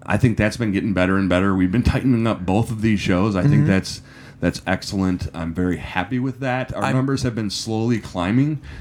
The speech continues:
Speaker 1: in
Speaker 2: I'm
Speaker 1: a very
Speaker 2: extremely
Speaker 1: noticeable
Speaker 2: excited about this week's episode.
Speaker 1: Uh, oh, all right, man. And, uh,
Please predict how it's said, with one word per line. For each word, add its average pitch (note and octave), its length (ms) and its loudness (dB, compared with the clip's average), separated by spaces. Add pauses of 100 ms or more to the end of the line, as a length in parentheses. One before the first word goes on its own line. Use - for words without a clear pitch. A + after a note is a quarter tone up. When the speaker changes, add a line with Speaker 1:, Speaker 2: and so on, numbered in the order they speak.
Speaker 1:
in - 60 -4
Speaker 2:
I'm G#2+ 160 2
Speaker 1:
a F2+ 60 2
very G#2 280 0
Speaker 2:
extremely G#2+ 120 0
Speaker 1:
noticeable B2+ 320 2
Speaker 2:
excited B2+ 460 -2
about B2+ 240 -2
this B2 160 -4
week's - 180 -2
episode. B2+ 460 -4 (360)
Speaker 1:
Uh, F2+ 440 0
oh, D3 240 2
all B2+ 140 2
right, E3 180 2
man. A2+ 100 0
And, B2+ 440 0
uh, B2+ 80 0